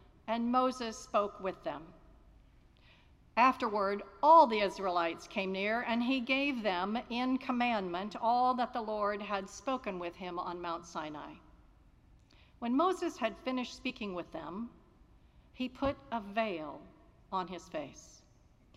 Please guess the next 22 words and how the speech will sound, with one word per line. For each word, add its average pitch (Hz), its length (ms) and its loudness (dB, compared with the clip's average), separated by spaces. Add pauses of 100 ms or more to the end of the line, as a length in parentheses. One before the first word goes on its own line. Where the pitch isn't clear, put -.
(220)
But 262 200 2
whenever 311 420 6
Moses 302 460 4
went 247 220 0
in 254 160 2
before 254 400 0
the 226 100 -2
Lord 226 520 2
to 220 100 -10
speak - 300 -6
with 170 140 -10
him, 185 260 -2
he 269 240 0
would 262 180 0
take 262 340 -4
the 262 80 -2
veil 254 460 0
off 311 380 2 (880)
until 214 320 -2
he 196 140 -6
came 220 260 -4
out. - 340 -2